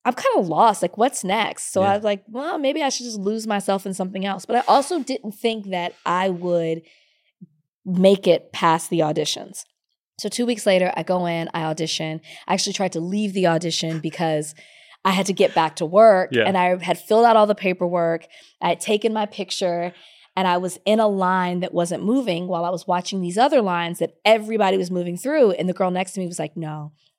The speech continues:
Speaker 1: you don't." And there were only, like, five of us in this
Speaker 2: Yeah.
Speaker 1: line. She's like, "You don't wanna get out of this line. This is the line for the casting director."
Speaker 2: Oh,
Speaker 1: So it was
Speaker 2: wow.
Speaker 1: interesting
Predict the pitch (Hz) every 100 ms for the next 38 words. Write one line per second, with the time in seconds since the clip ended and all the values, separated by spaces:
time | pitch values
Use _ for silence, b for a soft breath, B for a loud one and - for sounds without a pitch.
0 | _ 170 170 180 - 202 214 202 196 175
1 | - 165 160 160 156 151 - 180 - 165
2 | - 175 165 147 139 160 151 156 156 156
3 | 147 147 151 - 156 147 156 165 160 165
4 | 151 156 151 156 160 151 - 143 151 -
5 | 165 - - - - - B B - 233
6 | 220 - 311 381 - - 190 180